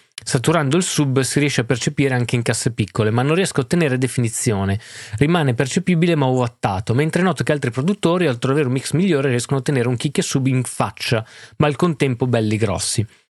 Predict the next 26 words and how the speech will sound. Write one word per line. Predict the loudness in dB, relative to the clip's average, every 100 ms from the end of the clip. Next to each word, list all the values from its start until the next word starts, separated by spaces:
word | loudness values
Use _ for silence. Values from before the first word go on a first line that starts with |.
| -2
Cerco | 0 2
sempre | 2 2 2
di | 0
tagliare | 2 2 0
tutto | -2 -2
ciò | 0 0
che | 0
sta | -2 -2
sotto | -2 -4
i |
cento | 0 0 2
hertz, | 0 2 0
lasciando | 0 0 0
solo | 2 0
il |
kick | 2 0
e | 0
il |
sub, | 0 0 2
ma | 2 2
non | 2 2
basta." | 0 -2 -2 -2 -4 -10 -10 -6
Allora, | 0 2 2
con | 2 2 2
ogni | 2 2 0
probabilità, | 2 2 2 0 0 0 0 0